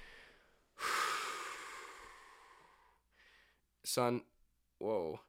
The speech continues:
I, uh, I, I gotta sit down. I think I need to sit down." Dad, you're already sitting down. Oh, shit. <laughs>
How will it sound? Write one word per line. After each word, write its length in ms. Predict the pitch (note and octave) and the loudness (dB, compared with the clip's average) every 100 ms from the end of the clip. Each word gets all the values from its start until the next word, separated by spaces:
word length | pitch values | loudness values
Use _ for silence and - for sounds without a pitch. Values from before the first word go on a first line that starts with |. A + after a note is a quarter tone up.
| _ _ - - - _ - | _ _ -20 -20 -20 _ -2
I, 360 | A#2+ A#2 A2+ | 4 6 6
uh, 340 | A2+ A2 G#2 G2+ - | 4 4 2 0 2
I, 280 | B2 - | 2 2
I 40 | A#2 | 2
gotta 200 | A2+ G#2+ | 0 0
sit 180 | - G#2 | -4 -4
down. 320 | G2+ G2+ G#2 - | -6 -6 -10 -10
I 80 | A#2+ | -8
think 180 | A#2 A2 | -6 -4
I 80 | G#2+ | -4
need 140 | G#2 | -4
to 60 | G2+ | -6
sit 220 | - G2 | -8 -10
down." 300 | G#2 G2+ G#2+ _ _ - - - - - - - - - - - - - - - - _ _ - B2+ | -12 -12 -14 _ _ -20 -20 -20 -20 -20 -20 -20 -20 -14 -8 -8 -10 -20 -20 -20 -20 _ _ -6 6
Dad, 460 | C3 F3 F3 A2 - - - - - - - _ _ _ _ _ _ _ _ _ _ - - _ - | 10 12 12 8 2 -10 -16 -14 -14 -16 -20 _ _ _ _ _ _ _ _ _ _ -20 -20 _ 8
you're 260 | A#2+ F3 | 12 12
already 360 | F#3+ D#3+ E3+ E3+ | 12 12 12 12
sitting 500 | - - - C#3 A#2+ | 12 8 12 12 12
down. 380 | G#2+ G#2+ - B2+ - - _ _ _ _ _ _ _ _ _ - | 12 10 6 -6 -14 -20 _ _ _ _ _ _ _ _ _ 10
Oh, 720 | D3 E3+ C#3 A#2+ G2 - - - - - | 12 12 12 12 12 6 2 -2 -16 -16
shit. 960 | - - - - - - E3 D3 A#2 - | -6 0 2 4 8 12 12 12 10 4
<laughs> 40 | - | -2